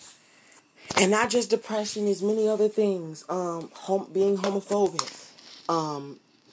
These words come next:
with, with Matt Damon saying that he just now start, stopped using the F word, which is,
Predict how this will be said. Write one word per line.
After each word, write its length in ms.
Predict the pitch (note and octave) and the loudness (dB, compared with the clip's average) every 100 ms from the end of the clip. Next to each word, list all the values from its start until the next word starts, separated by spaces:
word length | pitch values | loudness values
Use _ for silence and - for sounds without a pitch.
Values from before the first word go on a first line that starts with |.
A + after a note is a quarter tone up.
| - - - _ _ _ - | -20 -20 -20 _ _ _ -4
with, 580 | E3 E3+ D3 C3 D3 D#3+ | 0 0 -2 -14 -4 -2
with 140 | E3+ | 0
Matt 320 | D#3 F#3 C#3+ | 0 -2 -2
Damon 340 | C#3+ F3 G3 E3+ | -2 -2 -4 -4
saying 320 | - F3 E3+ | -6 -6 -8
that 120 | D#3 | -8
he 240 | F3+ G#3 E3 - - _ | -6 -6 -8 -16 -20 _
just 320 | - F3 - | -2 0 0
now 200 | - F3 | -2 -2
start, 340 | D#3 - E3 - | -2 -2 -4 -2
stopped 380 | - E3+ D#3+ D3+ | 0 0 -6 -6
using 300 | E3 E3+ D#3+ | -4 0 2
the 120 | C3 | 0
F 220 | F3 - | -2 0
word, 240 | F#3 F3 | 2 2
which 180 | D#3 D#3 | 0 -4
is, 260 | D3+ C#3 | -2 -4